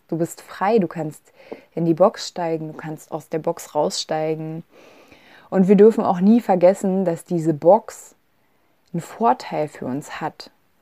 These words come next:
Sicherheit. Und Sicherheit ist eigentlich das Elementarste, was wir alle suchen. Wir suchen immer Sicherheit.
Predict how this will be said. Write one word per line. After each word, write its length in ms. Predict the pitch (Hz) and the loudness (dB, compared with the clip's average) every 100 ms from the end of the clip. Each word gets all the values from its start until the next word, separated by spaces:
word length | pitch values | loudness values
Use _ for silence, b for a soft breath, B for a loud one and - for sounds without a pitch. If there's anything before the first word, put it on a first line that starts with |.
| - | -4
Sicherheit. 580 | 175 - 156 151 - - - | -2 0 -2 -4 -12 -12 -8
Und 160 | 175 | -6
Sicherheit 480 | 160 185 196 175 160 | -4 0 2 2 0
ist 100 | - | -2
eigentlich 400 | 127 160 170 - | -4 -4 -6 -12
das 180 | - 165 | -10 -6
Elementarste, 960 | - 185 170 160 160 - 175 180 - 165 | 2 4 4 2 -4 -2 0 0 -4 -4
was 220 | 160 - | -4 -4
wir 320 | 170 175 - | 2 2 2
alle 280 | 147 170 175 | 2 2 2
suchen. 580 | 160 226 285 - 143 147 | 2 0 0 -4 -10 -10
Wir 100 | 143 | -4
suchen 380 | 185 196 180 | -2 -2 -6
immer 460 | - 196 202 190 190 b b b b b b b b b _ _ _ _ _ _ - | -2 0 2 0 -6 b b b b b b b b b _ _ _ _ _ _ 0
Sicherheit. 840 | 220 - 190 151 165 - - - | 0 2 -2 -2 -8 -10 -12 -18